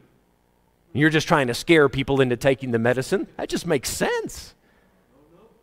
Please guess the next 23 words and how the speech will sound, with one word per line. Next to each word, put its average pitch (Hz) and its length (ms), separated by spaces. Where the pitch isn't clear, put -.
"Hey, - 120
man, 185 160
I'm 185 120
trying 262 300
to 175 60
manifest 180 540
my 160 160
love 170 500
for 160 120
you 143 240
by 180 160
telling 220 420
you 196 120
the 165 120
truth 254 680
about 175 360
this 160 260
awful 165 440
outcome 151 580
that 139 200
you 151 340
are 135 180
facing." - 680